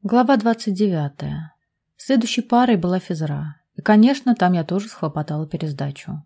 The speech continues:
Вместе с Василием Гартаном, конечно, но от этого мне легче не становилось. Но не получалось у меня ничего из показанного Ортахом. Я терпеть не могла заниматься йогой на земле. Ортах, узнав, что это моя вторая пересдача за день, прямо расцвёл.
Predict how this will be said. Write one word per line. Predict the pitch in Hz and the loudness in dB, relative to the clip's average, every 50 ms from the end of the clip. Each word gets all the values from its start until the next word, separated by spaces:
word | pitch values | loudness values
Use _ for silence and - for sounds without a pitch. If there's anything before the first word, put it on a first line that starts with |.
| _ | _
Вместе | 220 247 285 277 262 | 0 0 2 2 2
с | 214 - | 2 2
Василием | - 208 - - 247 262 247 240 | 2 0 2 4 4 4 4 4
Гартаном, | 196 202 214 208 - - 180 160 151 143 139 | 4 4 2 0 0 0 0 0 0 -2 -4
конечно, | - - 151 147 139 139 - - - 143 | -4 -4 -4 -4 -4 -6 -8 -10 -10 -8
но | 143 165 214 | -2 0 2
от | 240 233 294 | 2 4 4
этого | 302 294 254 233 | 2 4 6 6
мне | 214 208 208 208 | 8 8 8 8
легче | 202 214 202 - - - 196 | 6 4 2 0 -4 -4 -2
не | 185 | -2
становилось. | 180 - - 170 175 180 175 160 147 143 135 139 143 - - - _ _ _ _ _ _ - | -2 -2 -4 -4 -2 -2 -2 -2 -4 -4 -6 -8 -10 -12 -16 -20 _ _ _ _ _ _ 6
Но | 208 | 8
не | 214 214 | 8 8
получалось | 214 233 233 233 226 - 226 220 220 214 196 - 185 | 8 6 4 4 4 4 4 4 4 4 2 0 0
у | |
меня | 180 180 180 | 2 2 2
ничего | 180 180 - - 165 165 185 | 2 0 0 -2 0 0 0
из | 208 202 | 0 0
показанного | - 180 165 - 165 160 160 160 170 170 170 165 151 | 0 -2 -2 0 0 -2 0 0 0 0 0 -2 -4
Ортахом. | 139 - - - - - - 147 147 - _ _ _ _ _ - | -4 -8 -10 -14 -12 -12 -12 -12 -12 -14 _ _ _ _ _ -4
Я | 190 185 | -4 -2
терпеть | 190 220 208 - - 233 208 208 190 | 0 0 -2 0 2 2 2 2 2
не | |
могла | 180 175 165 170 175 | 0 2 2 2 0
заниматься | 160 147 170 175 175 170 160 - - 160 | 0 0 0 0 0 0 -2 -4 -4 -4
йогой | 151 139 147 156 175 180 180 175 | -2 -2 0 -2 -2 -2 -2 -2
на | 156 151 147 | -2 -4 -4
земле. | - 151 151 151 143 143 143 143 - _ _ _ _ _ _ _ _ - | -4 -6 -6 -6 -6 -6 -8 -8 -12 _ _ _ _ _ _ _ _ -2
Ортах, | 240 277 294 285 - 262 240 - - - | 0 0 0 0 0 -6 -6 -6 -6 -6
узнав, | - - 226 254 269 254 | 0 4 4 6 4 4
что | - - 208 | 2 2 2
это | 202 202 185 | 2 4 4
моя | 180 180 170 165 | 2 2 2 0
вторая | - - 180 180 180 165 147 | -2 -2 -2 -2 0 -2 -4
пересдача | - 156 147 143 - - 147 143 - - 143 | -4 -4 -6 -6 -4 -4 -6 -6 -6 -6 -6
за | 135 160 180 214 | -2 -2 0 0
день, | 208 214 208 202 | 0 0 -2 -2
прямо | - - 160 156 160 156 | -2 -2 -2 -2 -2 -2
расцвёл. | 156 156 - - - 156 147 143 139 | -2 -4 -6 -8 -8 -6 -6 -6 -6